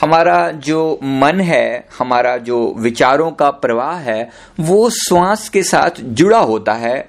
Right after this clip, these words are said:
डायरेक्ट इसके साथ एसोसिएशन होती है। अगर हमारा श्वास तेजी से चलता है, हमारी ब्रीदिंग फास्ट होती है,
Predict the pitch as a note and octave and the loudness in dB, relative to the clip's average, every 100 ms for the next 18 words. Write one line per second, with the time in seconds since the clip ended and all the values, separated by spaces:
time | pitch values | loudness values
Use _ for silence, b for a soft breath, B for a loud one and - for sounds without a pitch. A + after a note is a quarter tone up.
0 | A2+ B2+ D3+ G3 - D3 - B2 - C#3+ | 0 2 2 0 -2 -4 -2 -4 -2 2
1 | B2+ - - B2+ C3+ B2 B2+ A2 G2+ B2 | 2 0 -2 -2 -2 -2 -2 -2 -2 0
2 | C3 C#3 - B B B B D3 D#3 F#3+ | 0 0 -6 B B B B 2 4 2
3 | G3+ G3+ - - C#3+ D3+ D#3 D#3+ D#3+ - | 2 0 -4 -4 -4 0 0 0 -2 -8
4 | - - E3 E3 F#3+ F#3 - _ - - | -16 -2 0 2 -2 -8 -18 _ -20 -8
5 | - F3 F3 A3+ E3 A#2+ A2 G#2 A2+ B2 | 2 4 4 2 2 2 0 2 0 2
6 | C3 C#3 A2+ B2 C#3+ B2+ C#3+ D3 D3+ - | -2 -2 -2 0 0 -2 -4 -2 -4 0
7 | D3+ D#3 F#3+ - A#2+ A2 A2+ A2+ A2+ C#3 | 2 2 0 -2 0 0 0 0 0 -2